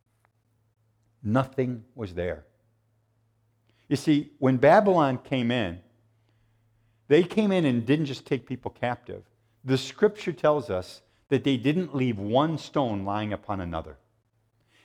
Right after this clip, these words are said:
In fact, it goes one step farther. It said it took the stones of the temple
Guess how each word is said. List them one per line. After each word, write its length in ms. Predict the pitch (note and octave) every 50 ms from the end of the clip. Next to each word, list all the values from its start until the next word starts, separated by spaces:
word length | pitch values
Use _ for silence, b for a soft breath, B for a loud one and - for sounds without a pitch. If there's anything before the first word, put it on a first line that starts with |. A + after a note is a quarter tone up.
| _
In 180 | - D3 D3 C#3
fact, 500 | - - - G#3 F#3 C3+ A2+ - - - _
it 280 | - C#3+ D#3 - - A#2+
goes 320 | - D3+ D#3 D#3 D3 -
one 240 | C3 C3 C#3+ D3+ D#3
step 340 | D3 - - D3+ C3+ - -
farther. 380 | - F3+ F#3 F3 D3+ B2 G#2+ B B B B
It 120 | - F3
said 220 | E3+ - F#3+ F#3+ F#3
it 260 | F3 - - - -
took 260 | - A#3+ A#3 - -
the 100 | F3+ D#3+
stones 600 | - - - - - G3+ G#3 A3 B3 B3 G3+ F3
of 160 | D3+ E3+ D3+
the 100 | C3+ D3+
temple 540 | D3+ - - G#3+ G3+ - - A#2 F#2 - -